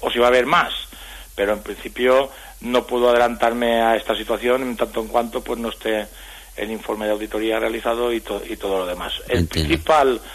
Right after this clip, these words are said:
Speaker 1: objetivo ahora mismo, eh, por nuestra parte, evidentemente, eh, con la claridad de hacer ese informe y depurar responsabilidades,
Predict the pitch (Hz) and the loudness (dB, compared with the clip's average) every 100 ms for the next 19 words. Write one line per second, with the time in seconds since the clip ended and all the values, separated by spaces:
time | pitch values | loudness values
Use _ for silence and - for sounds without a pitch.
0 | - - 127 147 127 120 135 180 180 185 | -8 -2 0 0 2 2 4 4 4 2
1 | - - - - - 113 - 113 107 107 | -2 -16 -18 -18 -6 -4 -4 -6 -4 -2
2 | 117 110 - 110 107 104 107 110 117 127 | 0 0 -2 -6 -4 -4 -4 -2 0 0
3 | 113 110 110 95 95 95 92 - - 104 | -4 -8 -8 -12 -12 -10 -12 -12 -6 -4
4 | - 110 117 135 131 113 120 113 117 107 | 2 2 4 6 6 4 0 -2 -4 -4
5 | 113 110 104 - - - - 110 117 120 | -6 -4 -8 -10 -18 -16 -4 0 0 2
6 | 123 113 - 110 110 110 98 | 2 2 -6 -6 -2 0 0